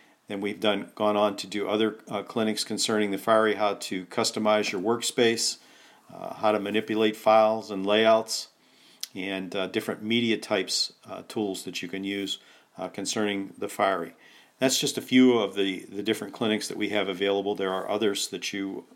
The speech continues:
um, probably would want to take advantage of. Uh, we've also done other clinics on Photoshop,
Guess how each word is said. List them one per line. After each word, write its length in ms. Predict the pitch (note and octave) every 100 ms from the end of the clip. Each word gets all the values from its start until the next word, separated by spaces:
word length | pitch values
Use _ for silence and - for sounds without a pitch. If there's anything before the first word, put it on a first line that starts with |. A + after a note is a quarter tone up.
| -
um, 440 | G2+ G2 - A2+ - _ _ _ _
probably 460 | - C3 B2+ G#2+ G2+
would 160 | F#2+
want 180 | G2 G2+
to 120 | F#2
take 140 | - F#2+
advantage 460 | F2+ G2+ G#2 F2+
of. 200 | F2+ D#2+ - _ - - - - - - -
Uh, 120 | G#2+
we've 200 | G#2 G#2+
also 380 | - B2 B2+ C3+
done 180 | B2 A#2+
other 220 | A#2 B2
clinics 440 | A#2+ B2+ A#2+ A#2 A#2
on 200 | G2+ F#2+
Photoshop, 720 | A#2 A#2 B2 - B2+ B2+